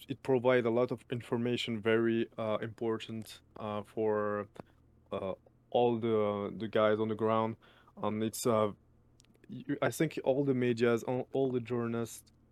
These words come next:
journalists, um, everyone just realized how important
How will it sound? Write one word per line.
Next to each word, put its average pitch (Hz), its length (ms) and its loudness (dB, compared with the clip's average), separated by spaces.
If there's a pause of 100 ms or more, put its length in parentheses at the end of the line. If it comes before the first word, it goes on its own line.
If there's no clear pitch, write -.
(140)
journalists, 120 720 0
um, 113 540 0 (480)
everyone 135 500 4
just 123 400 -4 (180)
realized 123 600 2
how 123 240 0
important 120 760 -4